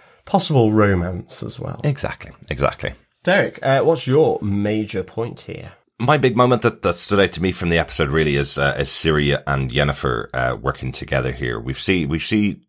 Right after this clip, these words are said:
Speaker 2: this conversation between the two that as Ciri has been trained more as being a mage, that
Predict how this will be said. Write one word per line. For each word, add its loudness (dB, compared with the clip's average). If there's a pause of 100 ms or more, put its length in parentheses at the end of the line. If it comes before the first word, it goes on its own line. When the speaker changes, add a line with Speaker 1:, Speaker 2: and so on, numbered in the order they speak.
(160)
Speaker 2:
this -2
conversation 0
between -4
the -2
two -2
that -4
as 2 (120)
Ciri 0
has -6
been -4
trained 0
more 2
as -6
being -4
a -6
mage, 2
that 2